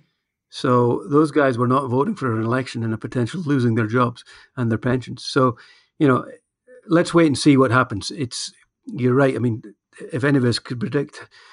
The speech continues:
how this election was gonna go, we should probably get into, uh, oil futures trading or something more lucrative. But, you know, you can only,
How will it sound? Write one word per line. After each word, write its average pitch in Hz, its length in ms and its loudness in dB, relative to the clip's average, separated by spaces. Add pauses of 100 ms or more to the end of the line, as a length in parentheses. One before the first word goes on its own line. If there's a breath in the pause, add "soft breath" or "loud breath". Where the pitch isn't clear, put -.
(200 soft breath)
how 127 140 -2
this 117 140 2
election 123 340 0
was 107 120 -2
gonna 110 180 0
go, 120 140 2
we 113 100 0
should - 160 -10
probably 113 220 0
get - 160 -2
into, 113 500 0
uh, 104 120 -2 (520 loud breath)
oil 127 180 4
futures 123 440 -2
trading 110 360 0
or 104 60 -2
something 117 240 -2
more 113 220 2
lucrative. 120 420 -2 (560 soft breath)
But, 123 400 -2 (240)
you 151 100 4
know, 127 180 2
you 151 340 -6
can 151 120 4
only, 131 600 4